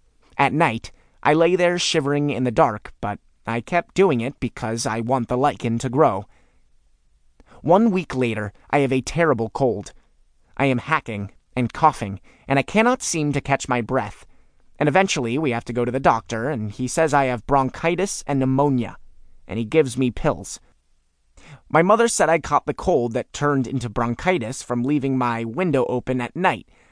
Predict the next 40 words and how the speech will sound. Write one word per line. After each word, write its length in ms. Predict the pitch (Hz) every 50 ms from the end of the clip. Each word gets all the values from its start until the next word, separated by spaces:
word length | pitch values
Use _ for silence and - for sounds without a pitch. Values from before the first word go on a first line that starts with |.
| _ _ _ _ _ -
all 240 | 147 170 180 202 208
night 240 | 185 175 170 -
long 420 | - 143 143 139 131 131 139 139 139
in 60 | 131
the 60 | 127
middle 280 | 127 135 139 135 127 127
of 120 | 123 110
winter, 380 | 143 165 135 - - 113 - - - _ _ _ _ _ _
and 200 | - 135 127 120
being 260 | 113 156 147 131 123 123
in 100 | 120 120
the 60 | 120
forest 440 | - - - 185 160 123 113 - -
so 180 | - 127 120
much 320 | 117 117 120 131 - - 156
in 60 | 127
the 80 | 117
middle 280 | 120 143 147 131 123 127
of 120 | 123 110
winter 340 | 143 202 - 127 - 127 113
without 360 | 120 139 135 - 117 117 104
a 120 | 104 110 107
proper 520 | - - - 160 139 117 - - 107 107
coat. 440 | - - - 147 101 - - - - _ _ _ _ _ _ _ _ _ _ _ _ _ _ _ _ -
The 80 | - 156
correlation 680 | - 175 160 123 117 127 170 196 185 - 131 110 120 127
between 420 | 131 - - 120 117 113 113 123
me 280 | 151 180 147 131 139 151
getting 340 | 135 139 127 123 123 123 117
too 220 | - 123 120 110
cold 320 | - - 214 214 202 139
at 100 | 127 92
night 280 | 90 117 110 131 165 160
and 260 | 139 110 107 104 107
me 140 | 117 113 110
getting 300 | 98 120 110 104 107 107
bronchitis 800 | - 110 98 104 104 - - - 190 180 123 113 131 - - -
can 340 | _ - - 226 208 196 147
be 120 | 120 120 113
made, 400 | 120 147 143 107 98 92 -